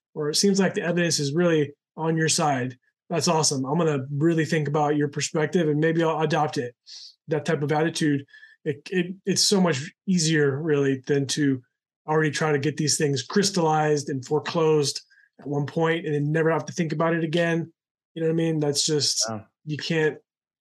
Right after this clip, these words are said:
Speaker 1: I mean, yeah. If you, when you watch a child grow from age, you know,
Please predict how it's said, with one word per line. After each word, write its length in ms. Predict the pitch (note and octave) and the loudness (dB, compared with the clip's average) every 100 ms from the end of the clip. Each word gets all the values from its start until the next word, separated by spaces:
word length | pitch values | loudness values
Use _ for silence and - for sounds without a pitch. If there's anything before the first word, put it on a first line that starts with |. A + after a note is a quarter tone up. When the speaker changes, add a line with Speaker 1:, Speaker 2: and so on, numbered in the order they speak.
| - | -4
Speaker 1:
I 60 | |
mean, 380 | D3+ C#3+ C#3 B2+ - _ _ _ - | 0 2 2 -2 -10 _ _ _ -2
yeah. 320 | D3+ C#3 C3 A#2+ - - _ | 0 2 0 -4 -16 -20 _
If 120 | D3+ G#3 | -2 0
you, 380 | F3 D#3+ F#3 | 0 2 0
when 140 | F3+ D#3+ | 2 2
you 100 | D#3 | 4
watch 240 | D#3+ D#3 | 2 2
a 60 | C3+ | 0
child 440 | - D#3 D#3 D3 | 0 2 2 2
grow 380 | B2+ D3 D#3 D3 | 2 2 4 2
from 400 | - C#3+ B2+ B2 _ _ - _ _ _ | 0 -2 -2 -4 _ _ -20 _ _ _
age, 400 | D3+ D3 B2+ C3+ _ - | -2 0 0 -4 _ -2
you 80 | D#3 | 0
know, 340 | C3+ C3+ | 2 0